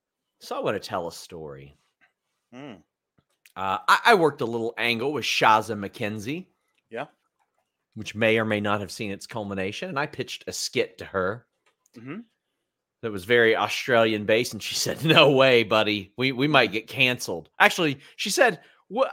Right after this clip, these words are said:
Speaker 1: I'll do it, but we might get canceled."
Speaker 2: Mm-hmm.
Speaker 1: No, no, 'cause M J F and Adam Cole just did the whole thing.
Speaker 2: Right.
Speaker 1: They went to Outback Steakhouse
Speaker 2: Mm-hmm.
Speaker 1: to scout out their competition, Aussie
Speaker 2: Mm-hmm.
Speaker 1: Open.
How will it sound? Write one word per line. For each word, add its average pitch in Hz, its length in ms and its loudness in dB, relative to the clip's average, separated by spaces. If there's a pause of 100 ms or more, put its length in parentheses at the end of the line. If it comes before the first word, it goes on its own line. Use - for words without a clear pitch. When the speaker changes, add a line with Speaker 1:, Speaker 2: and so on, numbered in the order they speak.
(220)
Speaker 1:
I'll 285 260 6
do 285 280 8
it, 214 120 8
but 196 120 2
we 254 140 2
might 226 280 6
get 190 200 0
canceled." 156 680 -2 (1000)
Speaker 2:
Mm-hmm. 104 260 -18 (440)
Speaker 1:
No, 247 560 10 (180)
no, 196 640 6
'cause 175 140 0
M 196 140 2
J 170 180 8
F 165 160 6
and 151 80 4
Adam 135 240 6
Cole 131 240 0
just 101 180 -10
did 117 140 -4
the 98 60 -2
whole 104 180 -2
thing. 85 380 -4 (440)
Speaker 2:
Right. 98 180 -12 (180)
Speaker 1:
They 156 100 2
went 180 160 0
to 170 80 2
Outback 175 460 6
Steakhouse 143 880 -2 (240)
Speaker 2:
Mm-hmm. 123 140 -14 (280)
Speaker 1:
to 151 200 -4
scout 165 360 -2
out 151 200 2
their 139 160 -2
competition, 131 760 -6
Aussie 120 340 -8
Speaker 2:
Mm-hmm. 95 180 -4
Speaker 1:
Open. 110 220 -16